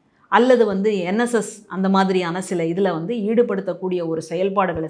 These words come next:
செஞ்சு, ஒரு சமூக பணின்னா என்ன, ஒரு சேவை மனப்பான்மைன்னா என்ன, ஒரு உயிரினுடைய விலை என்ன, ஒரு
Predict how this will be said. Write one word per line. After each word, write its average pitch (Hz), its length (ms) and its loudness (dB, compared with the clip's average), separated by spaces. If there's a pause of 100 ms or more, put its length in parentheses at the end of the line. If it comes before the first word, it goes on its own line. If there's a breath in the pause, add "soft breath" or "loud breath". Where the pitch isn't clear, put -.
செஞ்சு, 180 440 -2 (380 loud breath)
ஒரு 180 220 -2
சமூக 240 400 -2
பணின்னா 190 680 -4
என்ன, 165 400 -8 (280 soft breath)
ஒரு 190 200 0
சேவை 247 420 2
மனப்பான்மைன்னா 180 840 -6
என்ன, 165 280 -8
ஒரு 190 340 0
உயிரினுடைய 233 800 -2
விலை 196 300 0
என்ன, 175 300 -6
ஒரு 185 140 -2